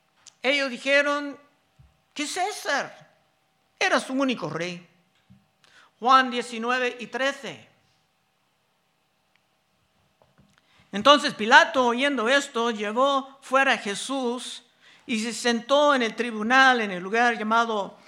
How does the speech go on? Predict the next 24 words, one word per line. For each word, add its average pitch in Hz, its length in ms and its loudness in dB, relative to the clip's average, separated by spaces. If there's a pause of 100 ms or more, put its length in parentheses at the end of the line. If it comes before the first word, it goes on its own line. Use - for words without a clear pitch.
(240)
Enlosado, 240 1080 2
en 208 80 -4
hebreo 214 720 -2
Gábata. 220 1000 0 (880)
Era 277 180 4
la 254 180 6
preparación 254 600 0
de 226 100 0
la 226 160 -2
Pascua. 269 840 -2 (920)
Y 214 80 -10
como 247 260 2
la 226 140 4
hora 262 200 4
sexta, 277 460 0
entonces 233 500 -2
dijo 269 300 0
a 262 40 4
los 247 200 0
judíos, 254 540 -2
"He 330 200 0
aquí 320 380 2
vuestro 320 520 2
rey". 339 680 -2